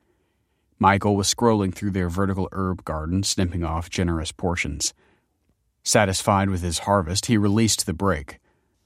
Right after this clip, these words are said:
The troughs rotated back to their sun-optimized positions, while water filtered down from the uppermost plant beds to those below. What's this? asked Amal.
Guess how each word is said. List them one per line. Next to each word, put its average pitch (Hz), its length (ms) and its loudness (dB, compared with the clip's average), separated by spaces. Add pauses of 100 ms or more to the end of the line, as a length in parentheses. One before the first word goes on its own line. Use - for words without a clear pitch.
(160)
The 107 80 -2
troughs 98 460 4
rotated 92 520 0
back 90 340 0
to - 100 -8
their 92 120 -2
sun-optimized 95 1080 0
positions, - 680 -4 (300)
while 92 280 4
water 98 360 2
filtered 113 480 -2
down 98 320 0
from 101 180 -2
the 92 120 -2
uppermost 95 540 -2
plant 98 340 -2
beds 78 360 -6
to 104 140 0
those 82 280 -4
below. 85 580 -4 (880)
What's - 540 -8
this? 160 600 2 (260)
asked 87 300 -4
Amal. 87 400 -4